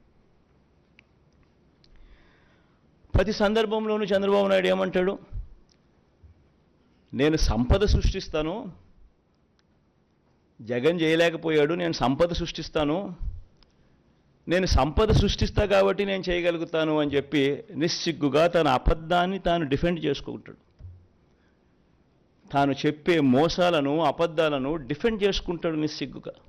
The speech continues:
పోనీ నిజంగానే ఏ స్థాయిలో సంపద సృష్టించాడు, ఆయన పరిస్థితి ఏమిటి అని ఒకసారి ఈ పద్నాలుగేళ్ల తన పరిపాలన ఒకసారి చూద్దాం.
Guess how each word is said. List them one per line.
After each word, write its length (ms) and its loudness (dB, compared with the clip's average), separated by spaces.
పోనీ 140 2
నిజంగానే 540 2
ఏ 280 2
స్థాయిలో 480 0
సంపద 360 -2
సృష్టించాడు, 760 0
ఆయన 160 2
పరిస్థితి 560 -2
ఏమిటి 360 0
అని 160 0
ఒకసారి 400 0
ఈ 60 0
పద్నాలుగేళ్ల 800 -2
తన 200 0
పరిపాలన 460 0
ఒకసారి 380 -2
చూద్దాం. 200 -8